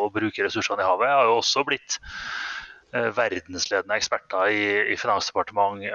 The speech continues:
håndtering, K S-prosesser og, og kostnads-, eh, og prosjektering av, av sånne prosjekter. Det har vært en, en utrolig snirklete,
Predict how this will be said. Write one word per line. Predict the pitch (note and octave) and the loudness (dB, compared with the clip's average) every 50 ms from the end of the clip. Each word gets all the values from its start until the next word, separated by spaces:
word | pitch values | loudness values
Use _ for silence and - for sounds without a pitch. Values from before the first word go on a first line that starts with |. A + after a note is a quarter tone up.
| G#2+ - | -4 -2
håndtering, | - G#2+ G#2+ G#2+ G2+ - A2 G#2+ G2+ G2 G2+ G#2 G#2 G#2+ A2 A2 A2 A2 | 0 0 0 0 0 0 2 2 2 2 0 -2 -4 -6 -8 -8 -8 -8
K | G#2 - - B2+ G#2+ F#2+ F2+ | -4 -2 2 4 4 4 4
S-prosesser | F2 - - - - - G#2+ G#2 - A2+ G#2+ - - - A2 G2+ G2+ G#2 G#2+ G#2 G2+ | 4 0 -2 -4 -4 -2 -2 0 0 0 0 0 0 2 2 4 4 4 4 4 2
og, | G2+ G#2 G#2 G#2 G#2 G2 G2 G#2 G#2+ | 2 2 4 4 2 2 2 0 0
og | - - | 0 0
kostnads-, | - A2 - - - F#2 F#2 - - - - - - - | -2 -2 -2 0 0 0 0 0 0 -2 0 0 -2 -2
eh, | G#2+ G2 F#2+ F#2 F#2 F#2 F#2+ F#2+ F#2+ F#2 F#2+ F#2+ F#2+ G2 F#2+ G2+ | 0 0 2 2 2 2 2 2 0 0 0 0 0 -2 -2 -4
og | G#2 - | -4 -4
prosjektering | - - G#2+ - A#2+ G#2 - - - G#2+ F2+ F2+ - F#2+ G2+ G#2+ | -2 0 0 0 0 0 -2 0 0 2 2 2 0 -2 -2 0
av, | G#2+ G2+ G#2 G#2 G#2 G2 G2+ | 2 4 6 6 6 4 2
av | G#2 - | 2 0
sånne | A2+ G2+ F#2+ - | -2 -4 -4 -4
prosjekter. | G2 F#2+ G#2+ G2+ - - | -4 -2 -2 -2 0 2
Det | C3+ B2+ | 2 4
har | A2 G#2+ | 4 2
vært | - - B2 A#2+ | 2 0 -2 -2
en, | - _ - - - - - - - - - - - - - - - - _ - A2+ A#2 | -4 _ -20 -18 -16 -14 -14 -12 -14 -14 -16 -16 -18 -18 -18 -20 -20 -18 _ -4 -4 -4
en | B2 - B2 C3 | -2 -2 -4 -6
utrolig | B2 - - - D3 E3+ G3 A#2+ A2+ C3+ A#2+ A#2 | -4 -4 -2 -2 0 0 2 2 2 0 0 0
snirklete, | - - C3 B2+ - - - F#2+ - - G#2+ G#2+ A2+ | -2 -2 -4 -4 -4 0 -2 -2 -2 0 0 0 2